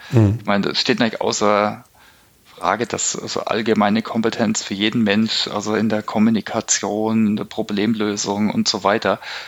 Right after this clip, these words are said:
Speaker 2: äh, dass die weiterhin Sinn machen. Aber das ist ja hier, wird ja nicht durch Performance Support ersetzt.
Speaker 1: Mhm. Genau. Ja, das denke ich eben auch, dieses, ähm, das ist ein, ein wichtiger Punkt, die, es geht eben nicht darum,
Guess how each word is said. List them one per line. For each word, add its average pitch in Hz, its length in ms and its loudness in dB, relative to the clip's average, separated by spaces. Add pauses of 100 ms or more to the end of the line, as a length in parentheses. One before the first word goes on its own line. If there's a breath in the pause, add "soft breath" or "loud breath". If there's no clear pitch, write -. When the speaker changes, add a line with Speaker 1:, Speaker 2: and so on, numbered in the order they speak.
(200 loud breath)
Speaker 2:
äh, 104 320 2
dass - 220 -2
die 104 240 0
weiterhin 101 400 0
Sinn 110 220 2
machen. 95 440 -2
Aber 98 280 0
das - 260 0
ist - 180 -4
ja 107 60 0
hier, 101 320 0 (160)
wird 113 220 0
ja 127 60 4
nicht 113 200 2
durch 117 100 -2
Performance 113 480 0
Support 98 360 -4
ersetzt. - 640 -8
Speaker 1:
Mhm. 120 260 6 (1600)
Genau. 104 440 2 (420 loud breath)
Ja, 120 300 6 (340)
das 135 300 4 (240)
denke 135 180 4
ich - 140 -6
eben 123 200 2
auch, 117 240 4
dieses, 110 440 -4
ähm, 107 460 -2
das 120 180 2
ist 127 160 -6
ein, 123 440 -4
ein 117 60 -2
wichtiger 117 380 0
Punkt, 120 400 0
die, 110 320 -2
es 110 220 -6
geht 123 240 2
eben 123 260 2
nicht 127 240 0
darum, 113 480 4